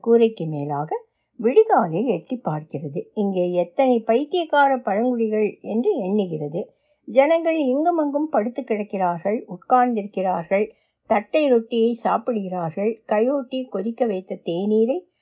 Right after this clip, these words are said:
அருந்துகிறார்கள். அவர்கள் எல்லாரும் களைத்திருக்கிறார்கள்.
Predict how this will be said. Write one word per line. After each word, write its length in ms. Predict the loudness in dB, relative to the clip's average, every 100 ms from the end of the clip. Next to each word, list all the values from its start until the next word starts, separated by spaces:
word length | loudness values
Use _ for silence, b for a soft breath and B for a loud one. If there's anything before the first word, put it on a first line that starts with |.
| _ _
அருந்துகிறார்கள். 1000 | 2 2 2 0 -2 -2 -4 -6 -6 -6 -4
அவர்கள் 400 | -2 0 0 -2
எல்லாரும் 760 | -2 -2 0 2 4 2 -2 -6
களைத்திருக்கிறார்கள். 1200 | -2 0 0 -2 -6 -8 -8 -8 -8 -8 -10 -10